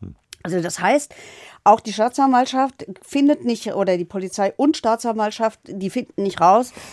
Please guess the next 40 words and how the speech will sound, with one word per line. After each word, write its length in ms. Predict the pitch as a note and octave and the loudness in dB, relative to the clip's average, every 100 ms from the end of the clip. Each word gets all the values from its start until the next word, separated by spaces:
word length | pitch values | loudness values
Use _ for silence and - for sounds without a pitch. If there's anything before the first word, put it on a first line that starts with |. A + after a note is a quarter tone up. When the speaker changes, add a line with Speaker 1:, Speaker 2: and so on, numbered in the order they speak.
| - | -2
Speaker 2:
woran 240 | F#3 G3 | 2 4
der 120 | F#3+ | 4
gestorben 520 | F3 - G3 G3 B3+ B3 D#4+ | 2 0 4 4 2 2 0
ist. 260 | A4 - - - _ _ | 0 -10 -16 -20 _ _
Und 140 | - G#3+ | 0 2
also 240 | G#3+ B3+ | 2 0
können 240 | B3 A#3 | 0 0
sie 60 | A#3 | 0
es 80 | A3 | -2
ihm 140 | A3+ | 2
nicht 120 | B3 - | 2 4
vorwerfen, 680 | A#3 A3+ F3+ D#3 D#3 D#3+ | 4 4 4 0 0 -2
weil 120 | E3 F3+ | -2 -4
das 160 | F#3+ | -4
müssen 280 | G#3+ G#3 G#3+ | -4 -2 -2
sie 200 | G3 G3+ | -2 -2
unbedingt 480 | - B3 B3+ G3+ G#3+ | 4 4 4 2 0
dafür 280 | G#3+ - F#3 | -4 -4 -2
wissen. 440 | F3 - - F3 _ _ _ _ _ _ _ _ - | -2 -4 -8 -10 _ _ _ _ _ _ _ _ -12
Speaker 1:
Und 140 | C#2 | -10
es 100 | B1+ | -6
gibt 160 | D#2 - | -6 -4
weiter 240 | C2 D2 | -6 -4
noch 100 | B1 | -6
kein 160 | D2 C2+ | -6 -6
Motiv, 280 | C2 D2 | -6 -8
ehrlich 180 | G#1+ G1+ | -8 -10
gesagt. 300 | - A1+ A1+ - | -12 -12 -12 -6
Also 180 | D#2+ | -4
im 100 | F2+ | -2
Endeffekt, 420 | F2+ A#2 C3+ B2+ - - _ _ _ - | -2 0 0 -2 -4 -20 _ _ _ 0
jetzt 260 | G#2+ C3 | 2 4
Speaker 2:
Genau. 100 | A3 | 4
Speaker 1:
könnte 160 | D3+ C#3 | 4 6
man 160 | A#2+ | 6
ja 100 | G#2+ | 4
tatsächlich 300 | F2+ F2 A#2 | 2 4 4
noch 100 | C3+ | 4
denken, 460 | G2 G#2+ C3 B2+ B2+ _ _ _ _ _ _ _ _ _ _ _ _ _ _ _ _ _ _ _ _ - | 2 2 0 -6 -10 _ _ _ _ _ _ _ _ _ _ _ _ _ _ _ _ _ _ _ _ -8
jo, 340 | D#2+ G2+ C#2 | 4 4 4